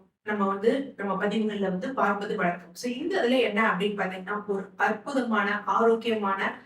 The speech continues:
மருந்தை பத்தி தான் நம்ம பார்க்க போறோம். So, அத்தகையது என்ன அப்படின்னா, பொதுவா நேயர்கள் பலருக்கும் தெரிஞ்சிருந்தது, பொதுமக்களுக்கும் தெரிஞ்ச ஒரு விஷயம் என்ன அப்படின்னு பாத்தீங்கன்னா, திரிபுலா சூர்ணம். இதை பற்றி தெரியாதவர்களே இல்ல. ஒரு விழிப்புணர்வு வந்து அதிகமா வந்து திரிபுலா சூர்ணத்துக்கு மீது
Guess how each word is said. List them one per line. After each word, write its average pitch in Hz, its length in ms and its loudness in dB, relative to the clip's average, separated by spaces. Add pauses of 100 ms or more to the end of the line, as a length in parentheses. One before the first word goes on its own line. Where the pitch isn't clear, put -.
(440)
மருந்தை 233 480 4
பத்தி 190 280 0
தான் 202 160 2
நம்ம 214 160 -2
பார்க்க 180 320 0
போறோம். - 320 -10
So, 214 140 -6
அத்தகையது 247 520 2
என்ன 214 240 4
அப்படின்னா, 202 340 0 (240)
பொதுவா 220 360 6
நேயர்கள் 214 540 2
பலருக்கும் 240 500 2
தெரிஞ்சிருந்தது, 226 540 4
பொதுமக்களுக்கும் 247 640 2
தெரிஞ்ச 226 280 2
ஒரு 214 160 4
விஷயம் 208 340 0
என்ன 202 120 -2
அப்படின்னு 185 320 -2
பாத்தீங்கன்னா, 190 380 -4 (460)
திரிபுலா 214 400 4
சூர்ணம். 190 400 -4
இதை 202 160 2
பற்றி 202 340 -2
தெரியாதவர்களே 214 680 4
இல்ல. 196 160 2 (240)
ஒரு 185 240 -4
விழிப்புணர்வு 247 680 2
வந்து 196 260 -2 (120)
அதிகமா 214 440 0
வந்து 220 260 0
திரிபுலா 190 360 -2
சூர்ணத்துக்கு 190 640 -12 (440)
மீது 214 260 0